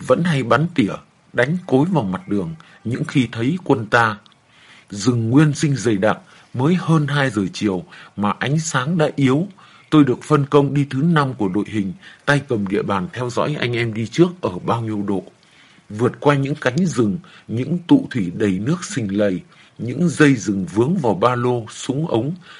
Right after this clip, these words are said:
giật ngược lại, leo lên những bình độ trơn trượt, té lăn nhào. Cái nhành cây gạt mối riêng tư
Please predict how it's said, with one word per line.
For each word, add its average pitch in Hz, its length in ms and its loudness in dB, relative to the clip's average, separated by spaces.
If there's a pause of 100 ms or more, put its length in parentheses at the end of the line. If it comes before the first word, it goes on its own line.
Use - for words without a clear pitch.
giật 107 220 0 (100)
ngược 123 340 0
lại, 120 260 4 (460)
leo 131 280 0
lên 127 200 -2
những 135 220 -2
bình 95 240 -4
độ 107 200 0 (100)
trơn 135 240 0
trượt, 107 260 -4 (340)
té 123 240 -2
lăn 131 340 -2
nhào. 101 280 -4 (1000)
Cái 135 220 0 (120)
nhành 104 340 -2
cây 131 240 2 (340)
gạt 104 400 -2
mối 113 380 -2
riêng 147 420 -2
tư 135 220 4